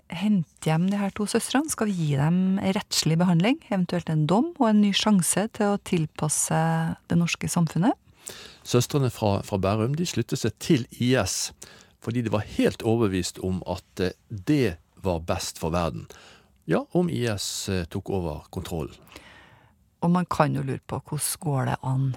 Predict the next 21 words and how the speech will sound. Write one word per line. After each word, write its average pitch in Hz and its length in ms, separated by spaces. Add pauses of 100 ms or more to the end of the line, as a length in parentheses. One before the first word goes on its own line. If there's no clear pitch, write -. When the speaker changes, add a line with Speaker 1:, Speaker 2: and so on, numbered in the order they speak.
(180)
Speaker 1:
å, 139 560 (720)
å - 160
komme 175 320
fram 143 320
til 170 160
noe 180 140
sånt, 302 420 (300)
eh, 220 60 (520)
Speaker 2:
Mm. 196 260
Speaker 1:
gjennom 175 420
tankegang, 190 640
da. 339 240 (480)
Og 214 80
for 233 120
å 226 80
prøve 214 260
å 202 40 (120)
forstå 208 480
det 220 140
her, 208 220
så 202 600